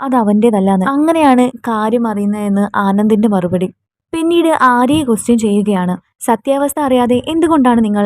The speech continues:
ആദ്യമേ വൈഷ്ണവിയെ കുറ്റപ്പെടുത്തിയതെന്ന്" പോലീസ് ചോദിക്കുന്നു. "അവൾ സുന്ദരിയായിരുന്നു, കൂടാതെ ബുദ്ധിമതിയും. അവൾക്ക് മുന്നേ ഒരു ബോയ് ഫ്രണ്ട് ഉണ്ടായിരുന്നു. എനിക്ക് തന്നെ അറിയാം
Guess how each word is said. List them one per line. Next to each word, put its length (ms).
ആദ്യമേ 420
വൈഷ്ണവിയെ 520
കുറ്റപ്പെടുത്തിയതെന്ന്" 920
പോലീസ് 320
ചോദിക്കുന്നു. 440
"അവൾ 220
സുന്ദരിയായിരുന്നു, 800
കൂടാതെ 360
ബുദ്ധിമതിയും. 680
അവൾക്ക് 280
മുന്നേ 340
ഒരു 260
ബോയ് 260
ഫ്രണ്ട് 300
ഉണ്ടായിരുന്നു. 460
എനിക്ക് 320
തന്നെ 260
അറിയാം 300